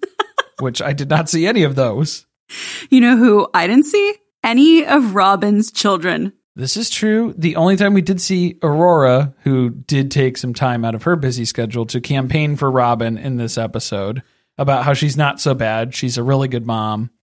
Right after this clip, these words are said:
Speaker 2: Who wanted really good things for everybody.
Speaker 1: For everybody, not just her kids, biologically.
Speaker 2: No, she advocates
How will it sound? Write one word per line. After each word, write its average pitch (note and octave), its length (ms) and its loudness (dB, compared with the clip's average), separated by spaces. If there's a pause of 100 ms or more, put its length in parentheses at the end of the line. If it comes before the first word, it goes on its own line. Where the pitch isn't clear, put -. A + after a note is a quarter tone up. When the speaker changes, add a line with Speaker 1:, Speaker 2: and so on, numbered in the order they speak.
(120)
Speaker 2:
Who A#3 140 2
wanted A3 280 2
really G#3+ 240 2
good G3+ 220 -2
things F#3 260 -6
for G3 60 -4
everybody. F#3 500 -4
Speaker 1:
For E3 100 0
everybody, F3 540 2
not F3 300 -2
just C#3+ 680 0 (200)
her - 180 -8
kids, A#2 760 -10 (420)
biologically. G#2+ 960 -8 (400)
Speaker 2:
No, G#3+ 140 -4
she - 300 -8 (160)
advocates F#3+ 880 -6